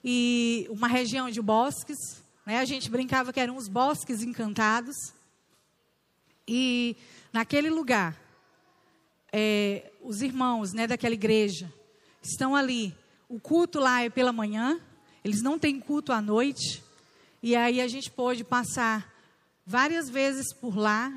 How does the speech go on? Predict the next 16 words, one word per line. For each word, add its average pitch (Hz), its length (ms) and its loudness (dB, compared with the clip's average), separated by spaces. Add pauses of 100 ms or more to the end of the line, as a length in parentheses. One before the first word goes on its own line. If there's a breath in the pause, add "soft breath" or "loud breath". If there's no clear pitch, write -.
estar 233 320 0
lá 233 180 2
com - 80 -10
a 233 40 -8
missionária, 214 720 -2 (460 soft breath)
juntamente 247 540 -4
com 254 80 -6
aquela 240 220 0
igreja, 226 540 2 (420 soft breath)
e 285 540 2
cultuar 320 500 0
com 247 160 -8
eles, 185 320 -2
né? 208 200 -6
Estar 233 280 0
ali 233 300 -2